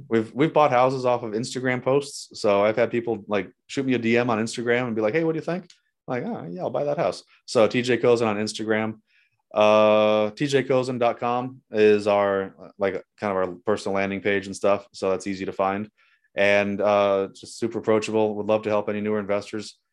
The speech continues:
in, especially the local Texas market. Um, but, you know, analyze deals, look at deals. We, uh, we J V with folks sometimes,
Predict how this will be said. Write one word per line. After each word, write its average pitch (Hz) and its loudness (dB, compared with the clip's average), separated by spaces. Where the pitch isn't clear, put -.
in, 104 4
especially 139 -2
the 107 2
local 117 2
Texas 117 -4
market. 135 0
Um, 104 0
but, 104 0
you 113 -6
know, 107 -4
analyze 104 0
deals, 107 0
look 107 -6
at 95 -8
deals. 107 0
We, 101 -4
uh, 196 0
we 147 -10
J 139 2
V 127 -2
with 131 -2
folks 131 -2
sometimes, 131 -4